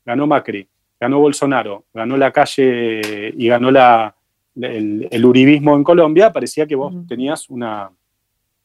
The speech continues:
Speaker 1: una nueva era de derecha. Ahora, esa derecha perdió en Argentina rápidamente, tambalea en, le, le está yendo muy mal, digamos, en Chile, en Brasil, en, ahora en Brasil, después hablamos de Brasil si querés.
Speaker 2: Sí.
Speaker 1: Entonces,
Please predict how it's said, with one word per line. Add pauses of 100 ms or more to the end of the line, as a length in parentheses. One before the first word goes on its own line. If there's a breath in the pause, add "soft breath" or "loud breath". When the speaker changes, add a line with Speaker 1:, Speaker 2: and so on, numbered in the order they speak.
(140)
Speaker 1:
una
nueva
era
de
derecha.
Ahora, (280 soft breath)
esa
derecha
perdió
en
Argentina
rápidamente, (560)
tambalea
en, (380)
le,
le
está
yendo
muy
mal,
digamos,
en
Chile,
en
Brasil,
en,
ahora
en
Brasil,
después
hablamos
de
Brasil
si
querés.
Speaker 2:
Sí.
Speaker 1:
Entonces,